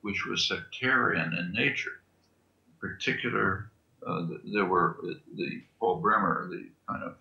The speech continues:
uh, viceroy of Iraq, uh, designed a system in which there were, uh, partic-, participation by Shiites and Sunni, uh, in, uh, various proportions,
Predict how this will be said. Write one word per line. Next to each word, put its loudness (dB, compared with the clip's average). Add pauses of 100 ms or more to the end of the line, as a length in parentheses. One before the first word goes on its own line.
uh, -14 (480)
viceroy 2 (160)
of -10
Iraq, 0 (600)
uh, -2 (400)
designed 4
a 2
system 0
in -4
which 0
there -10
were, -6 (500)
uh, -12 (200)
partic-, -4 (360)
participation 2 (480)
by 4 (140)
Shiites 2
and -10
Sunni, -2 (580)
uh, -6
in, 0
uh, 2 (560)
various 4
proportions, 2